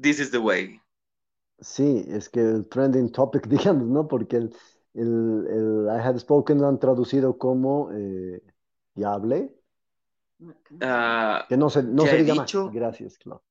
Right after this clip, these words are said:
Speaker 1: Sí, "No se
Speaker 2: No
Speaker 1: diga
Speaker 2: se
Speaker 1: más",
Speaker 2: diga más,
Speaker 1: exacto.
Speaker 2: exactamente. Y, eh, en
Speaker 1: Ujú.
Speaker 2: inglés es, o sea, "Yo ya he hablado". Sí, ya he dicho lo que tengo que decir, no tengo por qué decir más, ¿no? <laughs> En otras palabras.
Speaker 1: <laughs>
Speaker 2: Es, eh,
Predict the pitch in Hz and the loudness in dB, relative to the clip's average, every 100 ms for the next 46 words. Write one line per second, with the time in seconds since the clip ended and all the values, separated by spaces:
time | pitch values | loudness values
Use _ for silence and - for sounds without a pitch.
0 | - - 160 165 180 180 147 131 139 143 | -10 -2 0 0 0 2 2 4 2 2
1 | 131 120 110 117 - - 107 113 - 110 | 2 0 -2 -4 -6 -16 -12 -12 -8 -8
2 | - 104 104 101 - _ _ _ _ - | -8 -10 -10 -10 -14 _ _ _ _ 0
3 | 135 160 110 113 110 101 98 101 104 107 | 6 6 6 0 -2 -2 -4 -4 -4 -4
4 | 113 127 135 147 123 123 107 107 101 - | -2 2 2 2 0 -2 -2 -2 -2 -4
5 | 117 113 120 117 113 110 113 110 120 120 | -6 -2 0 2 2 2 2 0 0 0
6 | 104 - _ _ - 110 117 127 139 - | 0 -6 _ _ -16 -4 0 2 2 0
7 | 120 123 123 127 127 117 113 110 160 165 | -2 -2 -2 0 0 -2 -4 -2 0 0
8 | 139 127 117 92 104 110 98 98 113 123 | -2 -4 -6 -6 -6 -4 -6 -4 -2 -2
9 | 110 113 262 233 147 113 - 113 117 113 | -6 -10 -2 2 2 0 -2 2 2 2
10 | 104 - _ - 208 190 190 180 175 185 | -2 -10 _ -2 -2 0 -4 -4 -6 -2
11 | 208 180 131 | 0 0 -2